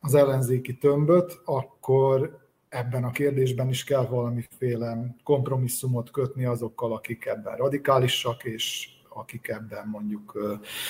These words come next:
ö, kevésbé szeretnének diszkontinuitást a, a Fidesz, ö,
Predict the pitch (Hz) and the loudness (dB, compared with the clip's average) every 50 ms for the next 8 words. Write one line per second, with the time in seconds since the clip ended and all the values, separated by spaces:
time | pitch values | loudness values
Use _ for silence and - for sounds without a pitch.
0 | - - - - - - - 123 107 107 113 - - - 139 139 135 135 123 117 | -8 -8 -10 -10 -12 -6 -4 -4 -2 -2 -2 2 6 8 8 10 12 12 12 10
1 | 113 113 113 120 113 110 110 104 - - - - - 127 117 113 113 110 - 127 | 10 6 6 6 6 6 4 0 -4 -8 -2 0 4 4 6 4 4 2 2 2
2 | 117 113 110 107 113 117 120 127 139 131 - - 127 120 120 - 127 127 120 120 | 4 4 4 2 2 2 2 4 4 2 2 2 2 0 2 2 4 4 4 4
3 | 117 113 113 - 117 107 107 - - - 120 107 101 101 - _ _ - 127 104 | 4 2 0 0 -2 -2 -2 -4 -4 -2 -2 -2 -4 -4 -10 _ _ -10 -10 -10
4 | - - - 139 127 120 113 107 107 - - - - - 127 110 104 104 104 | -8 -4 0 0 2 2 2 2 2 4 4 4 4 2 2 0 -2 -2 -4